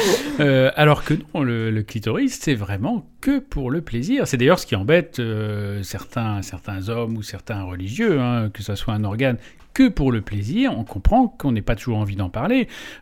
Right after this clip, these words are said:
Euh, le clitoris qui apparaissait, euh, déjà dans les, certains ouvrages, en tout cas savants au seizième siècle, euh, disparaît ensuite à partir du moment où on s'imagine qu'il n'y a aucun intérêt à stimuler le clitoris pour avoir une procréation réussie.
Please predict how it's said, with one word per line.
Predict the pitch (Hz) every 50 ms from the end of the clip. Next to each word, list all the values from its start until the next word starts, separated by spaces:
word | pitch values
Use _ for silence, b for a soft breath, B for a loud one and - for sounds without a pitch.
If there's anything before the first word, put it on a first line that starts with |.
| B
Euh, | 123 120
le | 123 117
clitoris | - 147 135 151 151 156 151 151
qui | - 131
apparaissait, | 113 - - 110 110 123 117 - - - 139 135 131 127 123
euh, | 117 110 107 107 107
déjà | 104 98 113 110 101 120 123 120
dans | 110 110 107
les, | 104 107 104 104 104
certains | 101 - - - - 107 104 104
ouvrages, | 127 120 110 107 120 131 127 123 104 107
en | 95
tout | - -
cas | - 120 113
savants | - - 113 110 107 120 127 127 120 110
au | 104 95 95
seizième | - - 110 98 104 104 104
siècle, | 104 - 170 196 208 196 - B B B B B B B -
euh, | 120 113 107 107 110
disparaît | 104 110 127 - - - 139 135 123 135 139 139
ensuite | - 107 120 104 - - 190 214 240 233 - - 135
à | 127 117 107
partir | - 107 - - 113 110
du |
moment | 110 110 110 127 165 208 226 202
où | 156 131
on | 123 120
s'imagine | 113 - - 117 110 107 104 104 170 101 98
qu'il | - - - 123
n'y | 113
a | 110
aucun | 110 110 - 131 120 117
intérêt | 113 107 - 120 113 123 127
à | 117
stimuler | 107 - - 117 113 107 110
le | 110
clitoris | - - 110 104 - 107 139 196 220 208
pour | - - - 117 98
avoir | 101 104 135 160
une | 160 135 113
procréation | - - 113 - - 107 104 104 - - 147 131
réussie. | 107 110 131 151 - 247 240 226